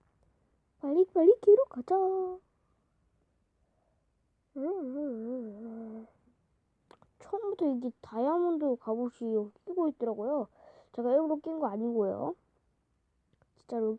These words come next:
다이아몬드 갑옷이 껴져 있어. 그래갖고 기본 지급인가 해-, 했거든요.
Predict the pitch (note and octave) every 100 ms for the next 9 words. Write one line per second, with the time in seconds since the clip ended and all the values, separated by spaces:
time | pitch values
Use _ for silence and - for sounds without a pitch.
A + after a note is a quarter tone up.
0 | - B3 B3 D4 D4+ C#4+ C#4 B3+ B3 A#3+
1 | - G#3 A3 - D#4+ G#3+ - _ _ _
2 | _ _ - D#4 C4+ G3 - A3 F3+ _
3 | _ _ _ _ _ _ _ _ _ _
4 | _ _ _ _ _ _ _ _ _ _
5 | _ _ _ _ - A#3+ A3+ - - C4
6 | B3 - A3+ B3+ B3 A3 A3 A3+ G#3+ G#3
7 | G3+ G3+ G#3+ A3+ _ _ _ _ _ -
8 | A#3+ A3+ G#3 D#4+